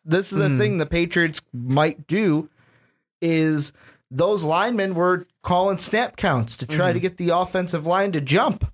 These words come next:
Speaker 2: Yeah, yeah.
Speaker 1: And
Speaker 2: That definitely
Speaker 1: Big
Speaker 2: was
Speaker 1: Ben, that's why
Speaker 2: reported.
Speaker 1: Big Ben's like, "What the fuck? That's illegal.
Speaker 2: Mm-hmm.
Speaker 1: That's against the rules."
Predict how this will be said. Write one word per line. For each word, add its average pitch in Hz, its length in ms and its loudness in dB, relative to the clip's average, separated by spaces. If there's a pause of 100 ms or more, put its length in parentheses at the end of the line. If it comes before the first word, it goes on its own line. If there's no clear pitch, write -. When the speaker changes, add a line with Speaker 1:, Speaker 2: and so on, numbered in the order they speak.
Speaker 2:
Yeah, 139 360 2
yeah. 127 400 0 (240)
Speaker 1:
And 170 160 2
Speaker 2:
That 139 100 0
definitely 143 280 0
Speaker 1:
Big 127 40 -2
Speaker 2:
was 247 120 0
Speaker 1:
Ben, 120 80 -2
that's 226 140 2
why - 40 0
Speaker 2:
reported. 247 220 0
Speaker 1:
Big 240 180 -2
Ben's 254 240 0
like, 180 200 0
"What 208 300 -2
the 247 60 -2
fuck? - 340 -2
That's 202 240 -2
illegal. 202 640 0
Speaker 2:
Mm-hmm. 147 300 0
Speaker 1:
That's 226 200 0
against 233 480 0
the 254 80 2
rules." 196 680 0